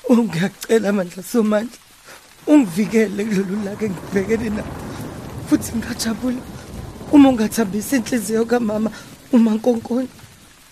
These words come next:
Angizwele, anginike uthando. Awe ma,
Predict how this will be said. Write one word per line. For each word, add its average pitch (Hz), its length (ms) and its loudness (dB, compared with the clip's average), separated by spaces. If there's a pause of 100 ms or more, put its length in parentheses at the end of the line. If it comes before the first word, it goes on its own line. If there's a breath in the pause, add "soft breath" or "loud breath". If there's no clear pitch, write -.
Angizwele, 240 760 2 (600 loud breath)
anginike 262 460 4
uthando. 285 480 2 (1400)
Awe 349 280 8
ma, 302 300 0